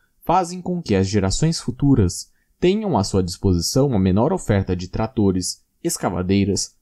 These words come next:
máquinas, ferramentas e outros equipamentos, reduzindo assim sua capacidade de produzir mais bens. Consequentemente, estas futuras gerações estarão potencialmente mais pobres.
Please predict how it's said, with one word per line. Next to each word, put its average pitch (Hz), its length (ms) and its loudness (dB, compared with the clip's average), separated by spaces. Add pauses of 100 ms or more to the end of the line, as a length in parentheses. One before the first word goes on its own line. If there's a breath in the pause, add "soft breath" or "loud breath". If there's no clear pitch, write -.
(120)
máquinas, 165 720 -6
ferramentas 156 800 -2 (140)
e 95 180 0
outros 98 400 2
equipamentos, 95 880 0 (480)
reduzindo 113 520 2
assim 135 440 0 (240)
sua - 260 -2
capacidade 101 760 -2
de 92 120 2
produzir 123 560 0
mais 92 300 0
bens. 101 560 -2 (800)
Consequentemente, 98 1040 0 (300)
estas 92 400 -2
futuras 101 500 2
gerações 101 580 0
estarão 101 340 -2
potencialmente 170 1040 -2
mais 98 280 -2
pobres. 87 720 -2